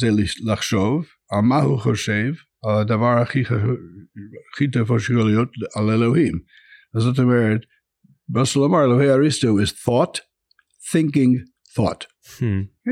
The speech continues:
Speaker 1: זה אלוהים די סוליפסיסטי. אה,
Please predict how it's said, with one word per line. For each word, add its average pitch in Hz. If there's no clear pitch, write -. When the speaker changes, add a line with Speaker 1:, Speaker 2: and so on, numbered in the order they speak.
Speaker 1:
זה 220
אלוהים 147
די 135
סוליפסיסטי. 113
אה, 110